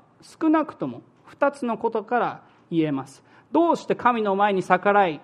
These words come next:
自分の自由を自分の心に従って求めることが愚かなのか。そのことは、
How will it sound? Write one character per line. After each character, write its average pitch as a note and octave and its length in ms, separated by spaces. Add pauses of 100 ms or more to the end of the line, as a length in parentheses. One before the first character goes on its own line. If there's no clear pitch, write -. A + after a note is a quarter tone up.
自 F3+ 180
分 A3+ 240
の A3 80
自 E3 140
由 A#3 200
を F#3 120
自 F3+ 180
分 B3 200
の A#3+ 100
心 B3 340
に G3 120
従 G#3 280
っ G3+ 140
て G#3 60
求 G#3 260
め A3 100
る G3+ 80
こ F#3 140
と G#3+ 100
が G3 180
愚 D4+ 240
か F3+ 140
な D#3+ 120
の C#3+ 120
か。 D3 120
そ G#3+ 160
の A3+ 120
こ A#3 140
と A#3 140
は、 F#3+ 400